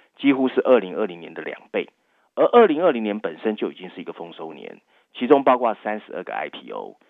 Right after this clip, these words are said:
金融科技公司更在第一季度参与了三百七十二起合并，其中二十一起的估值超过了one billion十亿美元。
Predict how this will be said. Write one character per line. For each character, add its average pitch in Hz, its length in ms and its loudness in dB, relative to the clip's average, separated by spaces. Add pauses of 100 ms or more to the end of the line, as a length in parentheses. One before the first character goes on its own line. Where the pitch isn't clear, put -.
(240)
金 208 160 0
融 170 160 6
科 156 140 -4
技 143 100 -8
公 123 220 -4
司 123 260 -8
更 123 200 2
在 107 160 2
第 143 160 -8
一 151 160 -18
季 - 180 -12
度 123 300 -8
参 110 240 -2
与 80 60 -8
了 57 120 -12 (100)
三 117 220 -2
百 82 180 -8
七 - 280 -14
十 - 60 -6
二 76 100 -4
起 - 180 -14
合 - 180 -8
并， 135 200 2 (400)
其 135 160 -2
中 175 180 4
二 175 220 4
十 95 160 -12
一 85 100 -10
起 - 180 -12
的 - 120 -16
估 165 200 -6
值 - 280 -16 (100)
超 101 180 -2
过 95 180 -4
了 - 220 -6
one 101 360 -2
billion 95 400 -12 (100)
十 - 320 -18
亿 107 80 -14
美 - 120 -18
元。 - 200 -20